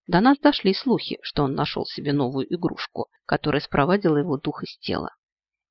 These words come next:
Ты хочешь, чтобы другие Хвисы проходили через подобное? Мужчины всего лишь используют нас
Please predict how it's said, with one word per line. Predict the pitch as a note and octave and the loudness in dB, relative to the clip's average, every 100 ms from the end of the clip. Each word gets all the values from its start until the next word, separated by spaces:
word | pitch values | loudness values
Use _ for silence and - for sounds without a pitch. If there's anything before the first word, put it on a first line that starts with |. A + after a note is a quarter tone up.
| - | -8
Ты | - | -4
хочешь, | F3 - - | -2 -2 -4
чтобы | - E3+ | -2 -2
другие | E3 D#3+ E3+ E3+ | 0 0 0 0
Хвисы | D#3+ F3 E3 - | 0 -2 -4 -4
проходили | F3 - D#3+ E3+ D#3+ | -4 0 0 0 -2
через | - D3+ - | -4 -8 -2
подобное? | - G#3 C#4+ F3+ A2 - _ _ _ _ _ _ - | -2 0 0 0 -4 -8 _ _ _ _ _ _ -2
Мужчины | F#3 - C#4+ B3 F#3 - | 0 2 2 2 0 -6
всего | - F3 | -2 2
лишь | G#3 G#3 G#3+ | 4 2 -2
используют | - - E3+ - - - | -6 -2 -2 -2 -8 -8
нас | - | -12